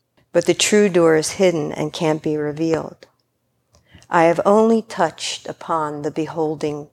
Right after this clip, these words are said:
mind. That beholding mind is the mind that unifies us with the Buddhas we chant. That beholding mind is the mind that can invoke the presence of Buddhas and ancestors.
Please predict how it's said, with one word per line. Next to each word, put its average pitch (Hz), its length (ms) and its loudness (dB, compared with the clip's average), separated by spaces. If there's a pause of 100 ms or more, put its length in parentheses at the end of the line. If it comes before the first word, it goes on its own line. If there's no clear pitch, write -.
(100)
mind. 151 640 -4 (920)
That 180 300 2
beholding 190 720 2
mind 151 480 0
is 160 160 -4
the 160 120 0
mind 170 460 2
that - 160 -2
unifies 165 680 2
us - 400 -8 (280)
with 160 160 -2
the 156 100 0
Buddhas 156 680 0 (260)
we 143 120 -4
chant. 139 600 -8 (1800)
That 170 260 4
beholding 180 600 4
mind 156 420 4
is 156 140 0
the 156 80 4
mind 160 440 4
that 156 160 2
can 151 160 -6
invoke 160 460 2
the 170 80 0
presence 170 560 -2
of 147 160 -6
Buddhas 175 360 2
and 135 220 0
ancestors. 165 1200 0